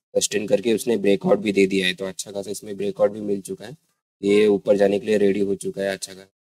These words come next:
बस इसको, इसके अंदर बस क्या है कि आपको इसी range में बाय कर लेना है, या से, या तो थोड़ा सा retrace होने देना है, क्योंकि आपका जो stop loss है वो कम हो जाएगा।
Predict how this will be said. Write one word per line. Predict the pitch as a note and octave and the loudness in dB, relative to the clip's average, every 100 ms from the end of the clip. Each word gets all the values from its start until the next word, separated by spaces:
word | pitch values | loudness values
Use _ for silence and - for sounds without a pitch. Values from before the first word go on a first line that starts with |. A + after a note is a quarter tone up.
| _ _ F#2+ | _ _ -12
बस | G2+ | -8
इसको, | F#2 G#2+ G#2 | -2 4 6
इसके | G2+ - G#2+ | 4 0 -2
अंदर | A2 | 0
बस | G#2+ G#2 | -2 -2
क्या | - G2+ | 0 -2
है | G#2 | -2
कि | G2 | -2
आपको | G#2 G2 A#2 B2+ B2 - _ - | 0 0 2 2 0 -10 _ -10
इसी | G#2+ A#2+ A2+ | -4 0 2
range | G#2+ A2 | 2 4
में | A#2 | 4
बाय | G#2 G#2 | 6 6
कर | G2 G#2 | 4 -2
लेना | A#2 | 0
है, | A2+ | -2
या | G#2 G#2 | -2 0
से, | B2 - | -2 -4
या | G#2 | -8
तो | G2+ B2 C#3+ _ _ _ - | -6 -6 -6 _ _ _ -6
थोड़ा | G#2 G#2+ | -2 0
सा | A2 | 2
retrace | G#2 G2+ A2+ A2 | 2 0 0 -2
होने | G#2 G#2 | 0 0
देना | G2+ G#2 | 0 0
है, | A2 | -4
क्योंकि | A2 G#2+ | -6 -2
आपका | F#2+ G#2+ | -2 0
जो | G2+ G#2 | 0 0
stop | F#2+ - F#2+ | -2 -2 -4
loss | G#2+ B2 | -4 4
है | A#2+ | 4
वो | A#2+ G#2 | 4 0
कम | - G2+ | -2 -2
हो | G2 | -2
जाएगा। | F#2+ F#2+ A2 | -4 -6 -8